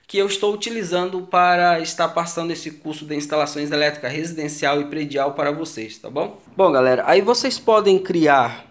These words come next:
é, para essa situação que a gente tem um quarto e três oitavos, vocês podem criar, né, um, pegar um pedaço de tubo três oitavos, curvar ele aqui ou deixar reto, tanto faz.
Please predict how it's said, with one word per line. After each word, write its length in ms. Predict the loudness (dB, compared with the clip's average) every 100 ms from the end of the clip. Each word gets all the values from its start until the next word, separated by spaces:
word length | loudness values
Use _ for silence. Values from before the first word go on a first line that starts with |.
| -14 -4
é, 420 | 0 0 -2 -4
para 220 | 0 2
essa 180 | 2 -2
situação 560 | -6 0 0 0 -4
que 80 | -2
a 60 | -4
gente 260 | -4 -6
tem 160 | -4 -2
um 140 | -2
quarto 500 | 0 2 2 0 -10 -20 -20 -20 -18 -10
e 80 | -6
três 320 | 0 0 0
oitavos, 480 | -2 2 4 4 0
vocês 280 | -10 -10 -4
podem 380 | 2 2 2
criar, 500 | -2 -2 2 4 4 2
né, 120 | 0
um, 460 | -2 -6 -8 -12 -14 _
pegar 180 | -4 -2
um 80 | -2
pedaço 340 | 0 0 0
de 120 | -10
tubo 480 | -8 -8 -8 -10 -14 -20 _ _ _ _
três 280 | -2 0 2
oitavos, 500 | -2 2 4 4 0 -2
curvar 340 | 0 4 4
ele 200 | 4 2
aqui 260 | -2 -4 -2
ou 100 | 0
deixar 320 | 0 0 0
reto, 400 | 2 0 -2 -6 -18 -14
tanto 200 | -14 -10
faz. 440 | -2 0 0 -6